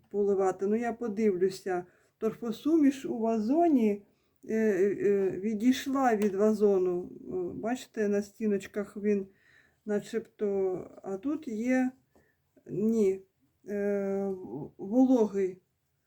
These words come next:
всередині вологий торф. Я і цю поливати не буду. Е, я що хочу зробити? Я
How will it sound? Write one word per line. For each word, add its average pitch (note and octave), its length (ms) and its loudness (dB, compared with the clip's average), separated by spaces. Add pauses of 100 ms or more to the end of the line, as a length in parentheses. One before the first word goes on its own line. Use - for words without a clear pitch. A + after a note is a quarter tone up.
(240)
всередині A3+ 720 2
вологий G3+ 560 2
торф. D4+ 360 -2 (600)
Я A#3 340 0
і G#3+ 120 4
цю C4 260 -2
поливати A#3 640 0
не A3+ 180 0
буду. F#3+ 560 -2 (640)
Е, G3 540 -4
я A#3 680 0
що C4 280 -2
хочу A#3 340 -4
зробити? G#3 600 0
Я A3 400 -2